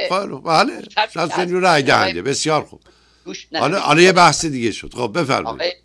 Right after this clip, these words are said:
Speaker 2: بودی، شما دارید به من
Speaker 1: بفرمایید.
Speaker 2: گوش نمیدی عزیز. شما دارید گوش نمیدید. عرض کردم ما شصت میلیون از هشتاد میلیون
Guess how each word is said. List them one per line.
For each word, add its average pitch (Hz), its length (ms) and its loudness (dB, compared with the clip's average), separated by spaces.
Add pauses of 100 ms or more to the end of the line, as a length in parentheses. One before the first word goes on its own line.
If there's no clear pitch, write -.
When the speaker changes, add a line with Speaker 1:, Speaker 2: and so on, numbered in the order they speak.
(160)
Speaker 2:
بودی، - 280 -18
شما 135 200 -10
دارید 151 180 -6
به 120 60 -2
من - 20 0
Speaker 1:
بفرمایید. 147 200 -4
Speaker 2:
گوش 139 260 -8
نمیدی 120 340 -8
عزیز. 95 300 -10 (420)
شما 123 180 -4
دارید 143 280 -6
گوش 135 340 -4
نمیدید. 127 500 -2
عرض 143 280 -2
کردم 165 340 -2
ما 156 160 -2
شصت - 580 -6
میلیون 131 400 -8
از 117 220 -8
هشتاد 110 500 -6
میلیون 113 520 -8